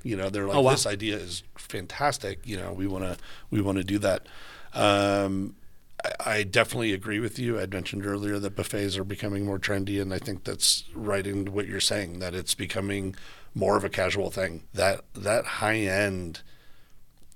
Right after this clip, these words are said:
Speaker 1: six-course plated dinner, I, I haven't seen around in a while. Uh, it's been, it's been a minute, and I think that, uh, people are realizing that you can have a casual feel, keep the price point a little bit lower, but that doesn't mean you necessarily need to sacrifice on the quality of food.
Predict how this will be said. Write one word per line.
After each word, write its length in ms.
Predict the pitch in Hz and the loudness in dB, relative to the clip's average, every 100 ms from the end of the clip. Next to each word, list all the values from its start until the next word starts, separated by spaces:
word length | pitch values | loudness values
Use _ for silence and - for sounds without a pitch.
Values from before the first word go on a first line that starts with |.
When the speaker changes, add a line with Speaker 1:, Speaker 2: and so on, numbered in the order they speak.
| - | -4
Speaker 1:
six-course 680 | - - 110 - - 117 - | 2 4 4 2 0 0 -2
plated 400 | - 98 90 85 | -2 -4 -4 -6
dinner, 460 | 92 98 92 85 85 | -4 -2 -4 -4 -4
I, 220 | 85 131 - | -2 -4 -4
I 120 | - 110 | -2 0
haven't 220 | 180 - | 0 0
seen 260 | - 110 | 0 0
around 260 | 170 90 87 | -2 -4 -6
in 80 | 87 | -6
a 60 | |
while. 420 | 85 87 85 92 98 | -2 -2 -2 -6 -8
Uh, 80 | - | -2
it's 160 | 98 - | -2 0
been, 240 | 107 110 | 0 0
it's 200 | - 101 | 0 0
been 180 | 117 110 | 2 2
a 40 | |
minute, 300 | 101 87 82 | 0 -2 -4
and 100 | 85 | -4
I 60 | 95 | -4
think 340 | - 110 98 - | -2 -2 -2 0
that, 360 | 104 98 - | 0 0 -4
uh, 60 | 107 - | -6 -2
people 240 | 147 160 | 0 4
are 80 | 135 | 4
realizing 540 | 104 120 117 110 117 | 4 4 4 4 0
that 100 | 107 | -2
you 120 | 92 | -4
can 160 | 101 104 | -4 -4
have 260 | 92 107 113 | 0 0 0
a 40 | |
casual 540 | 95 - 104 101 101 92 | -2 2 2 2 0 -2
feel, 500 | - 90 95 131 165 | -4 -4 -2 -2 -4
keep 260 | - 127 120 | -6 -4 -4
the 80 | 123 | -2
price 300 | 117 101 - | 0 0 0
point 240 | 123 104 | 0 0
a 40 | |
little 200 | 98 104 | 0 0
bit 160 | 101 98 | -2 0
lower, 300 | 104 104 120 | 2 4 4
but 160 | 110 104 | 2 0
that 100 | 101 | 0
doesn't 260 | 101 - | 0 0
mean 160 | 101 101 | -2 -2
you 120 | 101 | -2
necessarily 560 | 98 - - 107 98 95 | -2 -2 0 0 0 -2
need 160 | 101 | -2
to 80 | 92 | 0
sacrifice 580 | - 101 101 107 95 - | 2 2 0 -2 -2 -2
on 100 | 92 | -2
the 60 | 87 | -4
quality 400 | - 90 85 90 | -2 -2 -2 -6
of 100 | - | -6
food. 280 | - - | -6 -8